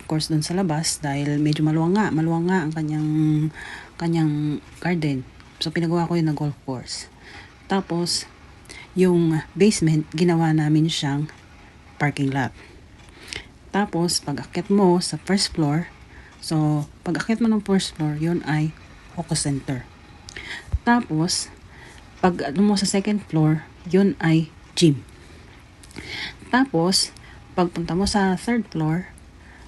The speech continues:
yun naman ay ang bowling center. Tapos, pagpunta mo sa fourth floor, yun naman ay bilyaran.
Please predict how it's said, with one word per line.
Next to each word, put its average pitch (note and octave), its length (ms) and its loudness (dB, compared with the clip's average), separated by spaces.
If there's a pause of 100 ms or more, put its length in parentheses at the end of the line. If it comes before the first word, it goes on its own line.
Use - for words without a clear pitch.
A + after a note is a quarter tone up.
(160)
yun F#3 240 4
naman E3+ 400 2
ay D3+ 320 2
ang D3+ 320 -2 (560)
bowling D#3+ 320 6
center. C3 560 -6 (1120)
Tapos, F#3 480 -2
pagpunta F3 320 -2
mo F3+ 80 4
sa G#3+ 160 -4
fourth C4 320 -2
floor, D#3+ 240 2
yun D#3 160 2
naman D3+ 320 2
ay D3+ 160 -2 (320)
bilyaran. C#3+ 640 2